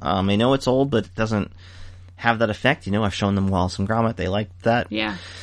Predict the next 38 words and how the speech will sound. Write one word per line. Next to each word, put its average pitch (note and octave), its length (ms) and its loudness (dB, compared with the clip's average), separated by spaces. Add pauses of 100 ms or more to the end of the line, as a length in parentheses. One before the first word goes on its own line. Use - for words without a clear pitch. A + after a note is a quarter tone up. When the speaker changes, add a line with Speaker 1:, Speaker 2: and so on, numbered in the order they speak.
(140)
Speaker 1:
You D3 120 2
know, B2+ 160 4
so C#3 160 2
I, C3+ 180 4
it, C#3+ 200 -2
it C#3 100 4
works D3 380 2
in B2+ 140 2
a, A#2 140 2
in B2 120 0
a A2+ 80 4
way A2 200 4
that, G#2 320 2
you G2+ 140 2
know, F#2 100 2
sometimes F#2 640 -2 (460)
older, G#2+ 340 4
like, F#2+ 320 0
just, - 480 -6
you G#2 80 0
know, F2+ 80 2
hand-drawn G#2+ 560 2
animation, F#2+ 760 0 (460)
you F2+ 120 -6
know, C#2 200 -6
kids - 460 -8
these F2+ 300 -4
days, F2 340 -2
it - 400 -10
pains G2 280 0
me F2 80 0
to E2 60 -2
say F#2 240 -2
this, F#2 240 -4
including F#2+ 440 -2
our F#2+ 100 0
kids, F#2+ 360 -2
will F#2 280 -2